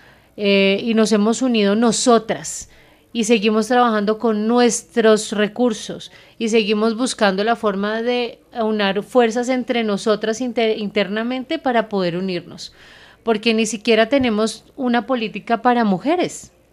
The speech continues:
Ya no hay, eh, en este momento, eh, el, el proyecto de ley que existe para crear la política de mujeres es,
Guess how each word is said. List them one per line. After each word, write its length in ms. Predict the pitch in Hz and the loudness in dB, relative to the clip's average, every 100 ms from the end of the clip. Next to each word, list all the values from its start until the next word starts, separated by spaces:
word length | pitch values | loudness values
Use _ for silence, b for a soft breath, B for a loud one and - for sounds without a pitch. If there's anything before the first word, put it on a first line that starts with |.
| _ _ _ b b b _ | _ _ _ b b b _
Ya 280 | 202 208 214 | -2 -2 -2
no 340 | 214 220 226 | -2 2 4
hay, 300 | 233 240 254 - | 4 2 0 -6
eh, 360 | 240 226 220 | -6 -2 -2
en 100 | 208 | -2
este 240 | 202 202 226 | -2 -2 -4
momento, 640 | 233 208 185 170 208 220 B B B B | -2 -2 -4 -2 -2 -2 B B B B
eh, 880 | - 214 208 202 196 190 185 180 - 220 | -2 0 2 2 2 2 0 -2 -4 -4
el, 220 | 208 220 | -2 -2
el 120 | 214 | -2
proyecto 640 | 208 190 160 226 233 - | 0 0 4 2 2 -2
de 80 | 320 | -2
ley 180 | 240 185 | -2 -6
que 120 | 196 | -6
existe 360 | 196 233 214 220 | -8 -6 -4 -2
para 360 | 233 226 214 | 0 0 0
crear 280 | 220 196 180 | -2 -2 -2
la 160 | 175 175 | -4 -6
política 500 | 226 196 180 180 226 | -6 -6 -8 -4 -2
de 80 | 220 | 0
mujeres 500 | 196 196 233 302 214 | -2 -2 0 -2 -4
es, 440 | 202 190 175 | -4 -4 -6